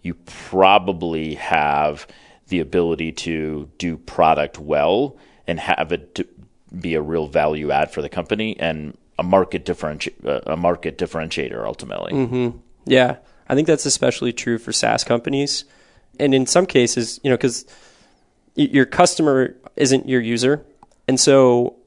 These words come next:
Speaker 2: in a lot of ways, what we're trying to do is almost bring those customers in to the product team so that we understand the problem that they're trying to solve. And in doing that, you know, a-, and I think the trick there is,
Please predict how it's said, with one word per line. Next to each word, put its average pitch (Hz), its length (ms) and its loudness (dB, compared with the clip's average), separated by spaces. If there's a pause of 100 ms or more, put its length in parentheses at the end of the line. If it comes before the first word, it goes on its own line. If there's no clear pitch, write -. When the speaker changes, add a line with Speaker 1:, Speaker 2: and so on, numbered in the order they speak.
(220)
Speaker 2:
in 139 80 4
a 143 80 8
lot 160 240 4
of 151 80 4
ways, 127 440 2 (440)
what 147 140 2
we're 151 140 4
trying 143 300 2
to 131 100 -4
do 127 540 4 (200)
is 120 540 2 (440)
almost 151 340 0
bring 139 260 6
those 127 180 4
customers 123 500 0
in 123 320 -2 (200)
to 131 120 0
the 120 80 -2
product 127 360 6
team 151 240 0
so - 120 -2
that 131 100 0
we 135 120 2
understand 127 500 2
the 117 60 -4
problem 120 460 2 (140)
that 120 140 -2
they're 117 120 2
trying 113 240 -2
to 117 60 -6
solve. - 480 -2 (640)
And 147 140 4
in 131 140 6
doing 156 340 10
that, 120 400 2 (600)
you 135 100 4
know, 123 140 8
a-, 151 300 4
and 160 160 6
I 139 80 6
think 185 200 2
the - 80 -2
trick 127 300 0
there 147 400 2 (140)
is, 123 320 2